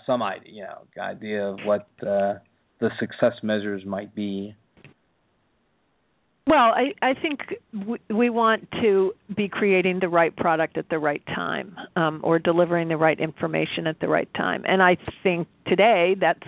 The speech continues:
Speaker 2: gonna look like, um, templates for how you do this stuff, um, and models that have worked in, uh,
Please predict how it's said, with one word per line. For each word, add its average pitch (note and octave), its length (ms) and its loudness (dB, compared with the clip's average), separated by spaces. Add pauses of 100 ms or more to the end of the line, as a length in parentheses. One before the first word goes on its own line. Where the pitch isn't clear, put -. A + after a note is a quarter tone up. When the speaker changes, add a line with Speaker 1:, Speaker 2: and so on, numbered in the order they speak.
Speaker 2:
gonna F3+ 240 -2
look E3+ 240 -4
like, E3 280 0 (580)
um, D#3 440 0 (160)
templates F#3+ 480 2 (160)
for E3+ 240 4
how F#3 200 2
you F#3 240 0
do F#3+ 240 0
this D#3+ 180 -2 (140)
stuff, - 300 -2 (260)
um, D#3+ 380 -2
and D#3+ 540 -2
models E3 600 4 (300)
that D#3+ 340 4
have E3 380 -4
worked D#3+ 480 0 (140)
in, D#3+ 640 -4
uh, - 720 -4